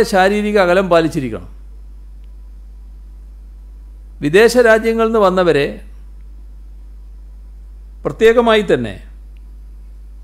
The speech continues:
നിരീക്ഷണത്തിൽ നിർത്തുകയും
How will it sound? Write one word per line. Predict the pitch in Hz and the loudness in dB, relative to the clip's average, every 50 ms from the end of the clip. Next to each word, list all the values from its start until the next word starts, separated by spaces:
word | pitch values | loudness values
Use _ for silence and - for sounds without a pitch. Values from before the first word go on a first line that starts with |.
| - - - - - - - - - - - - - - - - - - - - - 151 | -20 -20 -20 -20 -20 -20 -20 -20 -20 -20 -20 -20 -20 -20 -20 -20 -20 -20 -20 -14 -8 -4
നിരീക്ഷണത്തിൽ | 151 165 196 214 202 - 220 214 220 208 | -2 0 0 0 0 0 -2 -4 -2 -2
നിർത്തുകയും | 190 170 156 175 170 151 135 127 135 - | -2 -2 -2 -2 -4 -4 -4 -4 -6 -10